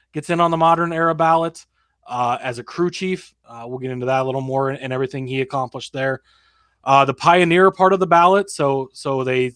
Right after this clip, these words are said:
you know, put, put a guy in from back in the day, right? The pioneers of the sport and the guys that, that helped things grow. Uh, Herschel McGriff gets that spot. And then the Landmark Award, um, that's an award, and we'll talk about that again as we get into that a little bit, but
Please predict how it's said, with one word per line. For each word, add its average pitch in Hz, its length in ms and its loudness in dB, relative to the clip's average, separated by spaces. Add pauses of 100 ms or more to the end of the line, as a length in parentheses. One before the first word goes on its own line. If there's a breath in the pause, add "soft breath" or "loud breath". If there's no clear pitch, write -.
you 135 100 -8
know, 123 160 -8
put, - 280 -2
put 151 120 0
a 147 40 2
guy 143 220 4
in 147 240 2
from 147 340 0 (440)
back 131 260 0
in 147 80 -2
the 139 80 -2
day, 143 320 4
right? 131 260 0
The - 60 -14
pioneers 135 640 -2
of 135 80 -4
the 131 80 -8
sport 139 420 -6 (300 soft breath)
and 120 100 -16
the 123 40 -12
guys 135 260 2
that, 127 160 -2
that 131 120 2
helped 143 360 0
things 143 320 -6
grow. 160 480 4 (540)
Uh, 123 200 0
Herschel 151 320 0
McGriff 131 480 -2
gets 143 220 -8
that 147 220 -2
spot. 143 360 0 (420)
And 135 80 -8
then 175 100 2
the 180 80 4
Landmark 180 500 2
Award, 180 460 2 (420)
um, 127 380 2
that's 135 240 -2
an 147 60 -6
award, 143 400 0
and 131 400 -10
we'll 127 120 -6
talk 135 200 -2
about 131 180 -4
that 127 120 0
again 127 340 -4
as 120 140 -8
we 123 80 -6
get 127 160 -4
into 127 160 -6
that 127 140 0
a 123 40 -4
little 127 160 -4
bit, 131 240 -4
but 123 160 -6